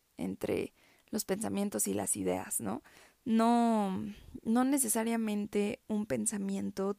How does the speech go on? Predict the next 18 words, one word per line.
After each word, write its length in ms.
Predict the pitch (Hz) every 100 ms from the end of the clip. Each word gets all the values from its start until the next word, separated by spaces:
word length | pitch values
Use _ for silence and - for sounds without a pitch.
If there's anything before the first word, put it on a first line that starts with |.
| _
tiene, 600 | 214 208 208 208 202 - _ _ _ _ _ _ _ _ _
tiene 240 | - 226 233
todo 320 | - 240 247
que 120 | 226
ver 240 | 202 208 208
con 180 | 214
una 200 | 214 208
idea 400 | 202 202 214 190
o 60 | 180
con 200 | - 190
una 160 | 196 196
intención. 720 | 190 - 214 - 190 190 196 _ _ _ _ _ _ _ _ _ _ _ _ _ _ _ _ _ _ _ _ _
Como 500 | 208 202 190 190 190
lo 140 | 190
platicábamos 760 | - 190 - - 214 226 214 196
el 140 | 185
martes 680 | 185 190 - 202 202 415 - _ _ _ _ _ _ _ _
con, 420 | - 190 185 214